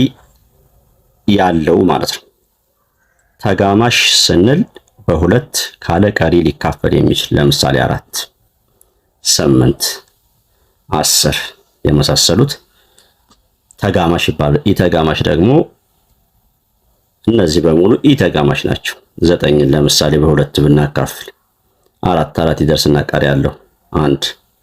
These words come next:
እንደዛ እና ትንሹ የትኛው ነው ስለሚለን ለ ይሆናል። ቀጣይ ከሚከተሉት ቁጥሮች መካከል በሰባት ተካፋይ የሆነው የትኛው ነው? በጣም ጥሩ። እዚህ ጋር በደንብ ተመልከቱ። በሰባት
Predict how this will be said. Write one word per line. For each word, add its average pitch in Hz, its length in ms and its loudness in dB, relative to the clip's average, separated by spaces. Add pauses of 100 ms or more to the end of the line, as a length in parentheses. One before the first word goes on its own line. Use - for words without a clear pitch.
እንደዛ - 260 2
እና 85 140 2 (1300)
ትንሹ 104 420 2
የትኛው 101 500 2
ነው 107 140 2
ስለሚለን 92 520 2 (1600)
ለ 87 200 2
ይሆናል። 71 420 -2
ቀጣይ 95 380 0 (1080)
ከሚከተሉት 131 760 2
ቁጥሮች 101 440 0
መካከል 110 480 0
በሰባት 151 540 2
ተካፋይ 127 500 0 (100)
የሆነው 139 500 4
የትኛው 101 480 4
ነው? 69 140 0 (520)
በጣም 95 320 0
ጥሩ። 82 180 0
እዚህ 87 240 2
ጋር 80 160 0
በደንብ 147 340 2
ተመልከቱ። - 520 -4
በሰባት 87 460 0